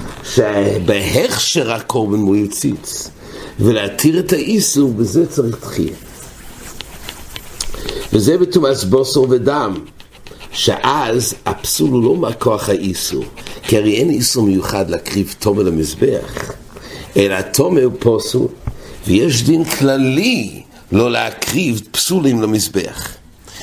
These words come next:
ומילא, היות והציץ הופך את זה לכשר, ומילא אין בזה איסור.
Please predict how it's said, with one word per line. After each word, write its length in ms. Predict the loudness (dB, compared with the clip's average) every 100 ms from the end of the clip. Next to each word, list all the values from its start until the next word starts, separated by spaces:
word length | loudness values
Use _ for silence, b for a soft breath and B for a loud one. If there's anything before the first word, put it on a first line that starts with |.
| B 2
ומילא, 320 | 4 4 2
היות 300 | 2 0 2
והציץ 800 | 0 0 -2 -2 -2 -2 -2 -4 -4 -4
הופך 340 | 0 0 2
את 80 | 2
זה 120 | 2
לכשר, 540 | 0 -2 -4 -2 -4 -6 -8 B B -2
ומילא 360 | 2 2 2 2
אין 100 | 2
בזה 200 | 2 2
איסור. 440 | 0 -2 -4